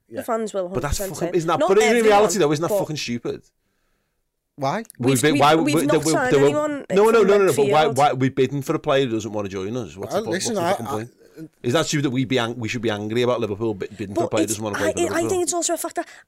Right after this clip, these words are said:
Speaker 2: I think Jude Bellingham is the type who wants to play for a football club who will make an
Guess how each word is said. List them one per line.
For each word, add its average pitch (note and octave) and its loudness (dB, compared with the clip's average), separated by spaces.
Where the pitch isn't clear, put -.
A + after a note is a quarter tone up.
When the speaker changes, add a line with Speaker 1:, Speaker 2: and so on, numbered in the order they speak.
Speaker 2:
I E4+ -4
think F#4 -2
Jude D#4 -2
Bellingham D4 0
is E4+ -2
the - -4
type A#3+ -4
who D4+ -4
wants D4+ -4
to - -8
play A#3 -6
for D#4 -4
a D#4 -4
football C#4 -4
club D#4 -4
who C4+ -2
will D4+ -2
make C4 -2
an C#4+ -4